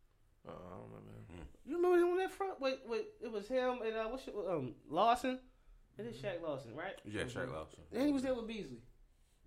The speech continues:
Speaker 1: Oh.
Speaker 3: Mm, mm, mm.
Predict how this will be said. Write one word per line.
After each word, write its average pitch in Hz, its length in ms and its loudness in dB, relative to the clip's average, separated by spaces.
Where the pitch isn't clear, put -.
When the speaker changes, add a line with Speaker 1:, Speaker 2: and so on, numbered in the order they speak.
Speaker 1:
Oh. 127 200 -8
Speaker 3:
Mm, 269 60 -8
mm, 226 40 -8
mm. 123 580 -14